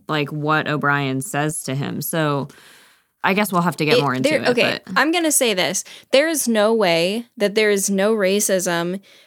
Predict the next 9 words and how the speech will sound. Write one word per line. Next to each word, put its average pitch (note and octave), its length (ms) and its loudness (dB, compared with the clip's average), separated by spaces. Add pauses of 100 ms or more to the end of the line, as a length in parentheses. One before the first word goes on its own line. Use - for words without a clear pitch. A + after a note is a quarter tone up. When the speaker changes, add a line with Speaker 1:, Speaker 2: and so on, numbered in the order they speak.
Speaker 2:
when A3+ 160 2
he's, B3 200 4
like, A#3+ 220 0 (100)
going G3+ 320 2
on F#3 280 2
and G#3+ 140 -2
on F3 240 0
about, E3 520 0
like, E3+ 400 -2